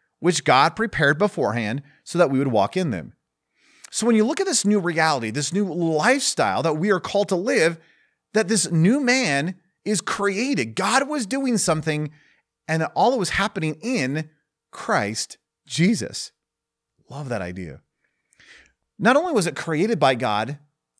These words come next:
but get this, this new man is in the likeness of God.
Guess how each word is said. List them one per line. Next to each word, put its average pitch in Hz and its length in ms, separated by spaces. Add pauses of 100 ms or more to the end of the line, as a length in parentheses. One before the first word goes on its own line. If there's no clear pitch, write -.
(180)
but - 320
get - 240
this, - 340 (640)
this 180 200
new 202 200
man 220 420
is 156 180
in 180 220
the 180 80
likeness 165 840 (180)
of 151 240
God. 90 400